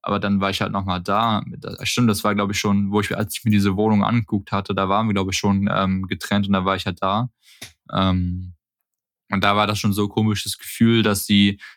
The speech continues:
irgendwie so richtig komisch mit mir umgegangen ist, als wenn wir irgendwie nie zusammen gewesen wären, so richtig eiskalt und so, weißt du, wo ich mir auch dachte,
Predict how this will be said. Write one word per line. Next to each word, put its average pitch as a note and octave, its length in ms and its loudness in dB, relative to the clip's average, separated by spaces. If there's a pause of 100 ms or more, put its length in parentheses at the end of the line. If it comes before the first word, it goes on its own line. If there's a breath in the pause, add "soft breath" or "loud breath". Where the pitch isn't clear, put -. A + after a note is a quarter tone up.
(120 loud breath)
irgendwie G#2 220 6
so G2+ 140 2
richtig G#2 380 -2
komisch A2 500 0
mit A2 140 2
mir G#2 180 4
umgegangen A2 400 2
ist, A2 120 0
als G2 240 -6
wenn G#2 140 6
wir G2+ 80 6
irgendwie G2+ 200 4
nie G2+ 140 2
zusammen A2 300 0
gewesen A2+ 380 2
wären, G#2+ 120 4
so G2+ 80 2
richtig G#2+ 320 0
eiskalt A#2 560 -4
und A#2+ 60 0
so, G2+ 120 2
weißt G2 220 0
du, G#2 60 -6
wo - 20 -2
ich F#2+ 140 -4
mir - 140 -2
auch G#2 140 -2
dachte, G2+ 400 -4